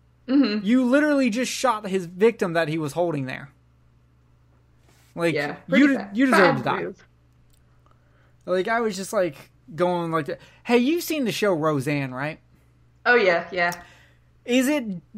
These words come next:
Speaker 2: just me, or did Caroline Williams, Amanda, look kinda like Jackie and also kinda sound like Jackie from Roseanne?
Speaker 1: Yeah, she does. That
Speaker 2: Like
Speaker 1: al-, like, she always remi-, she always had, like, the same hairstyles and stuff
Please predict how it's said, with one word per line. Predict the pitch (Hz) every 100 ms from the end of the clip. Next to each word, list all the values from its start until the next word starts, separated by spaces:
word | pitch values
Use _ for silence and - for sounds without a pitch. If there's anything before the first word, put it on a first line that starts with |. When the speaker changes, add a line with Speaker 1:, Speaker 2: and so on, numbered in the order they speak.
| 185
Speaker 2:
just | 139 262 320 -
me, | 277 294 302 202 143 127 - _ _ _ _
or | 196 202 196
did | 170 180 151
Caroline | - 202 226 233 247
Williams, | 175 143 135 139 147 - _ _ _
Amanda, | 180 185 175 147 139 147 _ _ _ _ _ _ _
look | 170 226 359 -
kinda | - 294 370 415
like | 320 311 262 - 208 185 135
Jackie | - 175 202 208 240 247 240
and | 185
also | 185 208 220
kinda | 202 214
sound | 156 - 151 196
like | 190 196 -
Jackie | 190 190 202 208
from | 196 185
Roseanne? | 196 190 196 202 208 196 _ _ _ _ _ _ -
Speaker 1:
Yeah, | 359 381 339 254
she | 285
does. | 269 285 277 254 196 196 - -
That | - 240
Speaker 2:
Like | - 240
Speaker 1:
al-, | 208
like, | 226 226
she | - 254
always | 254 247 240 220
remi-, | 226 220 214 -
she | 302
always | 285 294 285
had, | 269 247 226
like, | 214
the | 220
same | 233 220 208
hairstyles | 220 208 220 - 196 196 196 196 196
and | 190
stuff | - 180 -